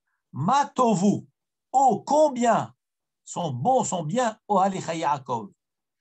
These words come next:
tes tentes Yaakov. Mishkenotecha, tes résidences, Israël, Israël. Quelle est la différence qui entre Ohel et Mishkan ? Donc, il a fait des louanges sur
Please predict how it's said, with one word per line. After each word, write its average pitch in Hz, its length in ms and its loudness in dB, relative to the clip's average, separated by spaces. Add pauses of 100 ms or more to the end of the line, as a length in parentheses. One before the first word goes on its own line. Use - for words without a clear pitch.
(280)
tes 185 200 -8
tentes 185 280 -6
Yaakov. 127 500 -4 (800)
Mishkenotecha, 226 1120 -4 (800)
tes 160 100 -10
résidences, 190 920 -4
Israël, 208 500 -4
Israël. 123 460 -10 (720)
Quelle 277 140 -6
est 285 100 2
la 262 40 -2
différence 240 380 -2
qui - 120 -6
entre - 380 -4
Ohel 233 500 -2 (480)
et 156 80 -10
Mishkan ? 123 540 -6 (580)
Donc, 135 240 -8
il 175 80 -6
a 160 60 -4
fait 233 140 -4
des 233 120 0
louanges 220 440 -2
sur 165 340 -10